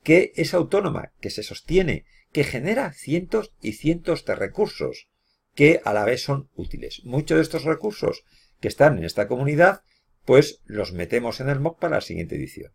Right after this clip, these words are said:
Otro ejemplo de esos frutos, en este caso es un wiki, que, eh, este es ot-, se corresponde a otro moc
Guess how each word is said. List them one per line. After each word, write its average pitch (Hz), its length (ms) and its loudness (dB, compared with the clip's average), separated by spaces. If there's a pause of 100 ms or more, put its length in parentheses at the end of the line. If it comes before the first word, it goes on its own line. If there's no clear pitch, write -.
(640)
Otro 107 260 2
ejemplo 123 480 2
de 87 60 0
esos 107 200 -6
frutos, 180 520 0 (380)
en 104 120 -8
este 104 240 -4
caso 127 460 2
es - 240 -8
un 107 200 -8
wiki, 190 440 -4 (880)
que, 135 300 8
eh, 120 400 0
este - 200 -4
es 107 120 -4
ot-, - 240 -4
se - 160 -10
corresponde 113 420 -2
a 107 60 2
otro 107 200 0
moc 147 320 0